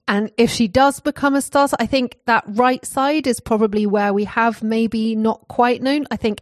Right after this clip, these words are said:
Amy has been covering a bit, a bit, and I was thinking kind of about the existing players we've got, and I was thinking, if she slots in there, is that an opportunity for,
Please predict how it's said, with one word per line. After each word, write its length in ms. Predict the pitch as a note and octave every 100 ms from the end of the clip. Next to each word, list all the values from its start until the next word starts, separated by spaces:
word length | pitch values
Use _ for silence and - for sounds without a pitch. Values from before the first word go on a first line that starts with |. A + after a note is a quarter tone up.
| -
Amy 300 | G3+ A3 A3+
has 180 | A#3 - - - - - - _ -
been 180 | A#3 G#3+
covering 440 | - A3+ A3+ A3+
a 60 | G#3+
bit, 200 | A3 - -
a 60 | G3+
bit, 300 | A3 A3+ - -
and 100 | G3+
I 100 | G3+
was 160 | G3
thinking 380 | - A3 - G3+
kind 200 | - F#3+
of 60 | F#3
about 260 | F#3+ F#3+
the 80 | -
existing 440 | F3 G3+ - F#3
players 320 | F3+ F#3 F3+ F3+
we've 160 | F3+
got, 260 | - F3 -
and 120 | F#3+
I 60 | F3
was 120 | F3+
thinking, 420 | G3+ F#3 F#3+ F#3 - - -
if 80 | F#3+
she 200 | - B3+
slots 460 | - B3+ B3 -
in 220 | A3+ G#3
there, 420 | G3+ G3+ F3 G#2+ G3 - - _ _
is 140 | G#3 G3+
that 160 | G#3
an 80 | G#3
opportunity 640 | F#3+ G3+ - F#3+ F3+ G3+
for, 440 | F#3 - F#3+ F3+